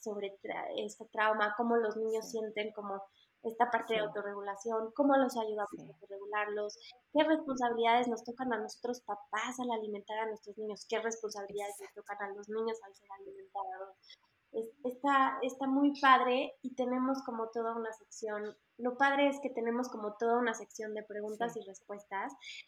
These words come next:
Speaker 1: en donde de verdad nuestro objetivo es que los papás, después de ese taller, como tú dices, Ana, están todos confundidos y dicen que, que el colorante, que ta, ta, ta, ta, ta, ta, y ya no saben qué hacer.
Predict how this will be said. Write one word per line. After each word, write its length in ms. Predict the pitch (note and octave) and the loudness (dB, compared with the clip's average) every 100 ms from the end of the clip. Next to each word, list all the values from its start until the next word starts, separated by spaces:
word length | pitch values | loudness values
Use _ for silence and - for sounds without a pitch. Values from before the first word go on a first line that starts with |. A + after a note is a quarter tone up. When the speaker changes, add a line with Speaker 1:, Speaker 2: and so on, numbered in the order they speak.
| _ | _
Speaker 1:
en 180 | - A3+ | -2 0
donde 360 | A3+ A3 A3 A3 | 2 0 -2 -2
de 140 | A3 A3 | 2 4
verdad 480 | A3+ A3+ A#3 C#4 | 4 8 8 8
nuestro 380 | B3+ A3+ - A3 | 4 0 -2 -6
objetivo 420 | A3 A3+ - B3 | -6 -8 -4 0
es 140 | C4+ C4+ | 0 0
que 80 | A#3+ | -2
los 160 | G#3 - | -4 -6
papás, 460 | G3+ - A3+ C#4 A#4 - _ - | -12 -4 -2 0 -4 -10 _ -6
después 440 | A3+ A3 - C4+ | -6 -4 0 2
de 60 | D#4 | 2
ese 160 | D#4+ B3 | 0 -4
taller, 540 | G3 F#3+ G#3 G#3+ C#4 - _ _ _ - | -6 -6 -4 -2 -4 -8 _ _ _ -12
como 220 | A3 A3 | -10 -4
tú 80 | B3+ | -2
dices, 280 | C4 A#3+ A3 | -2 -2 -4
Ana, 160 | G#3 | -6
están 260 | G3 C4+ C4+ | -6 -6 -2
todos 340 | D#4+ D4+ - - | 0 0 -4 -8
confundidos 680 | C4 A#3+ C4 C#4+ D4 C#4+ C4+ | -6 -4 -2 -2 0 -2 -4
y 60 | C4+ | -2
dicen 360 | C#4+ C#4+ C4+ | -2 -2 -4
que, 160 | C4 B3+ - _ _ _ _ _ - | -4 -6 -8 _ _ _ _ _ -2
que 80 | C#4 | 0
el 80 | |
colorante, 500 | - C#4 C#4+ D4 C4+ C#4+ | 2 2 4 4 2 0
que 80 | |
ta, 140 | C#4+ C#4 | -4 -4
ta, 120 | C#4 | -2
ta, 180 | D4+ D4 | 0 2
ta, 100 | C#4+ | 0
ta, 200 | C#4 C4+ | -2 -2
ta, 220 | - D#4 D4+ | 2 4 4
y 180 | C4+ - | 2 -2
ya 160 | C4+ D#4+ | 2 4
no 140 | F4 | 4
saben 300 | E4+ D#4+ D#4+ | 4 2 2
qué 80 | C#4+ | 0
hacer. 360 | B3+ C4 D4 | -2 -2 -2